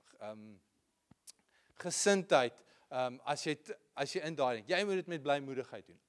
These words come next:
Al hierdie gawes moet gedoen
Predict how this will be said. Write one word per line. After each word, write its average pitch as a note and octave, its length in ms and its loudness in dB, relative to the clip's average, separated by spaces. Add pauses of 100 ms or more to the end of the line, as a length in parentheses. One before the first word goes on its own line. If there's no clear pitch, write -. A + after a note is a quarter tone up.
(160)
Al D4 180 10
hierdie C4 240 2
gawes D3+ 680 8 (880)
moet F3+ 220 2
gedoen A#3 680 4